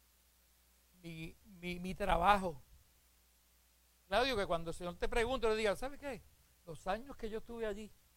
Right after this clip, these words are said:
trabajando en Barceloneta, ¿ok?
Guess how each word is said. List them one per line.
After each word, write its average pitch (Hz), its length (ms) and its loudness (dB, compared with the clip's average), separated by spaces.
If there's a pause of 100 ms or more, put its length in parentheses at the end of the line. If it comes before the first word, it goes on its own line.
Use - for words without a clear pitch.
(1080)
trabajando 180 640 -8
en 180 140 -6
Barceloneta, 156 840 -8 (800)
¿ok? 143 160 -18